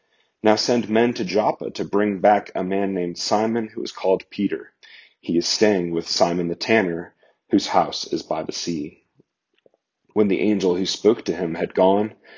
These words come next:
Cornelius called two of his servants and a devout soldier who was one of his attendants. He told them everything that had happened and sent them to Joppa. Verse nine. About noon the following day,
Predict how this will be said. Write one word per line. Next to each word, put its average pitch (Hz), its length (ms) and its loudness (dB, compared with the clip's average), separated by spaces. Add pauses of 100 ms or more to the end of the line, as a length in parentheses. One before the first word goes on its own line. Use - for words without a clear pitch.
(240)
Cornelius 110 540 6
called 95 380 0
two 90 240 0
of 82 80 -10
his 85 180 -8
servants 104 720 0
and 101 80 -2
a 95 60 0
devout 92 400 2
soldier 85 480 -6
who 85 220 -2
was 82 200 -8
one 87 160 -6
of 76 120 -10
his 82 180 -4
attendants. - 760 -6 (400)
He - 100 -8
told 92 280 4
them 85 180 -2
everything 120 480 2
that 82 80 -2
had 82 100 -2
happened 113 540 0 (420)
and 101 160 -2
sent - 300 -2
them 82 400 -10
to - 160 -10
Joppa. 76 540 -6 (580)
Verse 92 240 -6
nine. 90 400 -4 (1120)
About 107 280 2
noon 151 260 4
the 104 60 -2
following 98 420 2
day, 82 440 -2